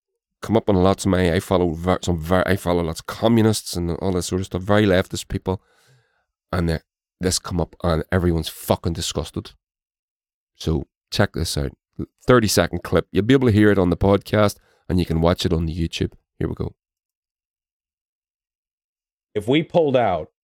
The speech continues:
Speaker 2: if we allowed these countries to destabilize, you know what would happen within ten years? Guaranteed. You know what would happen within ten years? I bet you more than anything. America pulls out with no exit strategy, no long-term plan for supporting these countries.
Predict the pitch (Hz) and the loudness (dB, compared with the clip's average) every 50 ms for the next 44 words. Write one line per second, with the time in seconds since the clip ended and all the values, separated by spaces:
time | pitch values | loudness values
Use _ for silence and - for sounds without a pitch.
0 | _ _ - 95 110 135 143 151 143 143 143 143 135 131 127 110 - - 135 127 | _ _ -4 -2 0 2 2 2 2 2 2 2 2 0 -2 -2 -4 -6 -6 -6
1 | 123 - 120 113 104 - 104 104 110 107 - - 113 107 101 95 95 85 80 82 | -4 -4 -4 -4 -4 -4 -2 -2 -2 -2 -2 0 0 0 0 -2 -4 -6 -6 -6
2 | 80 - - - - _ - 120 120 120 120 123 120 117 123 131 123 - - 123 | -6 -8 -10 -12 -10 _ -4 -2 0 0 2 2 0 0 0 -2 -2 -2 -4 -6
3 | 117 113 - 113 107 - - 117 113 113 104 104 110 117 143 151 - - - - | -6 -4 -4 -6 -6 -6 -6 -6 -4 -2 -2 -2 -2 -2 -2 -6 -8 -6 -6 -6
4 | - _ _ _ _ _ _ _ _ _ _ _ _ _ _ 135 131 131 131 123 | -6 _ _ _ _ _ _ _ _ _ _ _ _ _ _ 0 0 0 -2 -4
5 | - 127 113 98 87 101 101 104 113 113 107 104 104 117 113 - 113 107 101 - | -2 -2 -2 -2 -2 -2 -2 -2 -2 -2 -2 0 0 -2 -2 -2 -6 -6 -4 -4
6 | 107 101 - 110 104 101 101 101 107 131 151 - - _ _ _ _ _ _ _ | -6 -4 -6 -6 -6 -4 -2 0 0 -2 -2 -6 -12 _ _ _ _ _ _ _
7 | _ _ _ _ _ _ _ _ _ _ _ _ _ _ _ _ _ _ _ _ | _ _ _ _ _ _ _ _ _ _ _ _ _ _ _ _ _ _ _ _
8 | _ _ _ _ _ - 113 101 127 127 127 113 113 110 110 110 110 95 95 95 | _ _ _ _ _ -10 -4 -2 -2 0 0 -2 -2 0 0 0 0 0 -2 -4
9 | 98 95 95 90 - 82 78 80 - _ _ _ _ _ - 123 127 127 143 156 | -4 -4 -6 -6 -8 -10 -10 -12 -18 _ _ _ _ _ -2 0 2 4 4 2
10 | 151 - - - - - 143 135 131 123 - 123 127 135 147 - 113 104 - - | 2 0 -2 -2 0 0 0 2 2 2 2 2 2 2 0 -2 -4 -8 -6 -4
11 | 110 117 120 131 127 123 120 - 147 143 - - - 135 135 139 143 131 135 131 | 0 0 2 4 4 2 2 0 -4 -6 -4 -2 0 0 2 2 0 -2 -4 -4
12 | 117 110 107 110 120 113 113 117 117 120 120 - - 120 113 113 - - 110 107 | -2 0 2 2 2 2 0 0 0 -2 -2 -4 -4 -4 -4 -4 -4 -4 -2 -2
13 | 110 104 - 117 104 117 101 - 113 107 107 107 104 104 101 - - 117 107 - | -2 -4 -6 -6 -6 -6 -2 0 0 0 0 0 -2 -4 -6 -4 -6 -6 -6 -2
14 | - 127 131 147 147 - | -2 -2 -2 -2 -6 -10